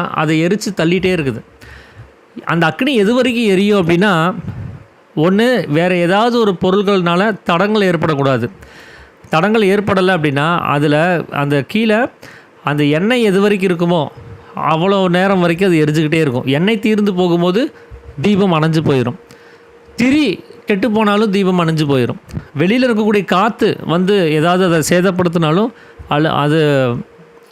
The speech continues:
அழிஞ்சு போயிடும். அந்த தீபம்ங்கிறது அணைஞ்சு போயிடும். அப்போ வேற எந்த பிரச்சனையும் இல்லை அப்படின்னாலும் கூட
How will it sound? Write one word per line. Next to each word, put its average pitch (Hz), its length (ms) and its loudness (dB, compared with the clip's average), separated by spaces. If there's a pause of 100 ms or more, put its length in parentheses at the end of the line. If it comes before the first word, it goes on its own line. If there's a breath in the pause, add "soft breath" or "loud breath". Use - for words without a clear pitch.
அழிஞ்சு 165 320 2
போயிடும். 127 380 -6
அந்த 143 380 -2
தீபம்ங்கிறது 180 500 0
அணைஞ்சு 156 300 0
போயிடும். 123 300 -2 (520 loud breath)
அப்போ 143 240 -4
வேற 151 260 0
எந்த 156 260 0
பிரச்சனையும் 247 460 -2
இல்லை 185 180 0
அப்படின்னாலும் 165 560 0
கூட 180 200 0